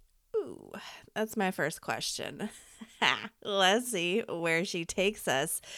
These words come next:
today. So let's see. Ready, set, generate. What does Amira have to say? All right. Oh, good. She's typing. She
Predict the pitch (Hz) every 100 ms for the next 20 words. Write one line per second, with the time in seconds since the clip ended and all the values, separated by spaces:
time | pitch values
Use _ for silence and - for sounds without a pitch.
0 | - - 262 214 311 156 196 - - 285
1 | 180 190 277 - - - - _ _ -
2 | 349 349 - 370 320 262 - 311 311 330
3 | - 277 - 311 302 - - 254 - 302
4 | 349 320 294 320 320 - - - - _
5 | _ _ _ 277 277 - 247 226 196 180
6 | 180 165 - - - - - _ - -
7 | - - _ 170 175 202 - - 175 -
8 | - 147 - 156 - - - 185 - _
9 | - _ _ - - 285 277 285 285